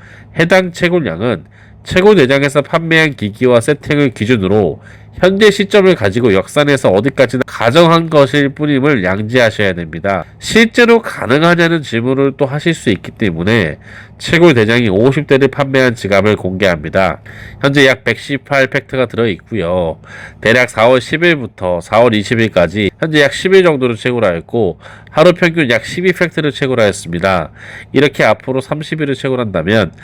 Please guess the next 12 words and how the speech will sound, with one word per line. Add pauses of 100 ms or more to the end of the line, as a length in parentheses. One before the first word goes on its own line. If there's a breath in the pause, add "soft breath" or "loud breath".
(140 loud breath)
한
달에
삼백육십
팩트를
채굴한다고
가정하고, (520 loud breath)
이
가정을
가지고
코인
가격을
계산하면